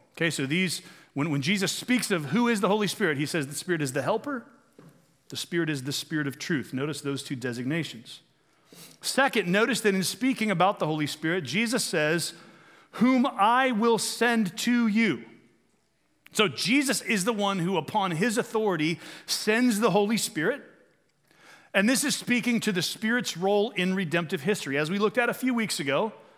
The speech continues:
until Jesus dies on the cross and is resurrected from the dead and ascends back into heaven, not until then does he pour out the Holy Spirit. The Holy Spirit's role in redemptive history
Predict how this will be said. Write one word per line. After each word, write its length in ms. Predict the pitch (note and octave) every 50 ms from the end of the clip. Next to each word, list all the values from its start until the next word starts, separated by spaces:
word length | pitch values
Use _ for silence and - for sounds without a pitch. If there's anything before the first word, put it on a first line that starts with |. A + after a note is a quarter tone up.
| _ _ _ _ - - - -
until 440 | E3 F#3 F#3 - - - B3+ C#4 B3+
Jesus 460 | F3+ D3 F3+ A3+ A#3 F3+ G#3 F3+ -
dies 360 | - D#3 F3 G3 G#3+ G#3+ F3
on 120 | A#3+ B3 A#3
the 60 | A3+
cross 680 | - - G#3 G3+ G#3 G3+ G#3 F#3+ - - - - - - _ _ _ _ _ _ _ _ _
and 100 | E3 E3
is 160 | E3+ C#3+ B2 C#3
resurrected 580 | E3+ G3+ G#3 F#3 A3 A3+ A3+ G3 - A#3+ F3+
from 180 | - G3 G3+ G#3
the 60 | G3+
dead 300 | D3+ E3+ F3 F3+ F#3 E3+
and 120 | E3+ E3
ascends 340 | D3+ - - G3+ G3+ F#3 D#3
back 240 | E3 G3 G3 F3 -
into 180 | F#3+ F3+ F3 D#3+
heaven, 400 | E3+ A3+ A#3+ F3+ E3+ F3 F#3 - - - - - - - _ _ _ _ _ _ _ -
not 300 | C#3+ F3+ G#3+ B3+ C#4 D4
until 360 | C#4 B3 - B3+ C#4+ C4+ G#3+
then 380 | F3 A3+ C4 C4 B3 A#3 A3
does 200 | F#3+ G#3 G3+ -
he 120 | - A3+ G3+
pour 300 | - - - A3 G#3+ G3+
out 200 | F#3 F#3+ G#3+ F#3
the 100 | F#3 D3+
Holy 240 | D#3+ E3+ D#3+ F3 E3+
Spirit. 420 | - - - - C4 A3 F3+ D#3
The 100 | D#3 D3+
Holy 260 | - G3 A#3 A#3+ A3
Spirit's 600 | - - - - - B3 A#3+ A3 A3 A3 - -
role 460 | D#3 C#3+ E3 G3+ A#3 B3+ C4 B3+ B3+
in 220 | F3 G3+ G#3+ A3 A#3
redemptive 440 | A#3 G3+ E3+ A3 A3+ F3 - G#3 D3
history 640 | F#3 D4 B3+ - - F3+ D#3+ D3+ E3+ A3 A#3+ G3